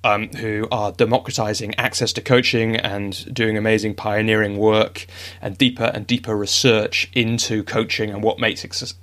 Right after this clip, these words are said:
makes it successful. And as Jacinta says,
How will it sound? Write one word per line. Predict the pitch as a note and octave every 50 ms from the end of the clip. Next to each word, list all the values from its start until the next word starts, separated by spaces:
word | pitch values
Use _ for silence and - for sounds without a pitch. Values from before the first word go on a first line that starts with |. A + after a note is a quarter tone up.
| - - - -
makes | C3 G#2 A#2 - - -
it | A2+ - -
successful. | - A2+ - - A#2 G#2+ - - - - - -
And | A#2 A2
as | A#2+ B2+ -
Jacinta | - B2+ - A#2+ A2 - -
says, | - - F3 D3 B2+ A#2 -